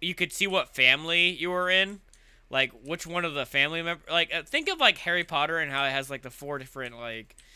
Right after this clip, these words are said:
you know, like, categories you could be in.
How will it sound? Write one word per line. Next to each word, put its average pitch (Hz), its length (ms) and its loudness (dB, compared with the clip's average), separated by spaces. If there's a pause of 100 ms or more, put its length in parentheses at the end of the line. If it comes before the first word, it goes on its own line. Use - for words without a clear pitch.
(200)
you 139 100 -8
know, 113 300 -6 (640)
like, 117 160 -6
categories 131 440 -4
you 117 60 -18
could 98 160 -16
be 117 220 -4
in. 180 240 -4